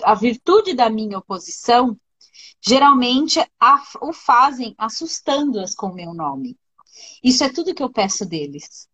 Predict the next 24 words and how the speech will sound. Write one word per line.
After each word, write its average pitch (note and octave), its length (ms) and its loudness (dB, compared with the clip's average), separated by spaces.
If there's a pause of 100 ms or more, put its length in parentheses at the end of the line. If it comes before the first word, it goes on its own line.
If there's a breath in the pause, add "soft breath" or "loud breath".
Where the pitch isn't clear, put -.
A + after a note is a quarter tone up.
(640 loud breath)
Fomento B3+ 880 0
a G3+ 100 2
chama C#4+ 380 -2
do B3+ 160 -6
medo A#3+ 420 -4
de G#3+ 120 -10
tal C4+ 240 2
forma A3+ 600 2 (240)
que - 80 -4
o - 60 -6
poder A#3+ 360 2
de D#4 120 -4
pensar A#3 560 0
de F#3+ 100 -10
forma F3 320 2
apurada A#3 540 2
da B3+ 100 -6
criança A#3 480 -8
fica B3+ 260 -14
comprometido. A#3+ 1000 -6 (720 soft breath)
Nas G3+ 200 2
escolas, A#3 600 4
os G#3+ 120 -8
professores C#4+ 840 -2